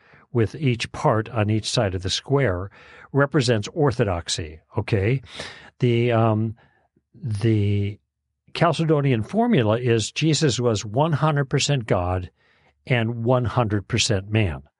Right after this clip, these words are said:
Now, that's not two hundred percent. People get really confused about that. I'm a one hundred percent a man and one hundred percent a Kokel.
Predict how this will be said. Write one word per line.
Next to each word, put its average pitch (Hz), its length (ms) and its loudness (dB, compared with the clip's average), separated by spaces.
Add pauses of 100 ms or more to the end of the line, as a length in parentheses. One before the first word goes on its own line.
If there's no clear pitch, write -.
(600)
Now, 95 340 -2 (120)
that's 123 260 0
not 143 160 0
two 143 160 2
hundred 110 220 0
percent. 98 500 -4
People 107 280 -4
get 98 300 -6
really 123 240 2
confused 113 500 -2
about 82 220 -8
that. 76 260 -10 (420)
I'm 120 240 0
a 110 40 0
one 110 280 0
hundred 147 240 0
percent 117 360 0
a - 20 2
man 117 460 2
and 104 340 -2
one 120 140 0
hundred 117 220 0
percent 101 380 -2
a 127 140 0
Kokel. 98 560 -2